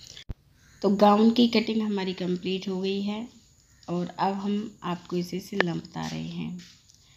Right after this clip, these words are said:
तो सबसे पहले हम टॉप पीस तैयार करेंगे। तो यहाँ पे हमें टॉप पीस लेना है। टॉप पीस को हम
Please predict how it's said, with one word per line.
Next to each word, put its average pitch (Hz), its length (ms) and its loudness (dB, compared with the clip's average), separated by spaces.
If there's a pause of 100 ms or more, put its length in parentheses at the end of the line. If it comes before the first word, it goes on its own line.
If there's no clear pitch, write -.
(180)
तो 202 140 -10
सबसे 220 320 -6
पहले 226 300 0
हम 220 160 0
टॉप 190 280 -6
पीस 185 240 -6
तैयार 175 460 -4
करेंगे। 180 440 -4 (1080)
तो 214 60 -4
यहाँ 202 200 0
पे 202 120 -4
हमें 208 260 -2
टॉप 180 240 -6
पीस 180 220 -4
लेना 180 280 -2
है। 196 240 -6 (1200)
टॉप 202 140 -2
पीस 226 300 -4
को 233 180 -2
हम 220 300 -2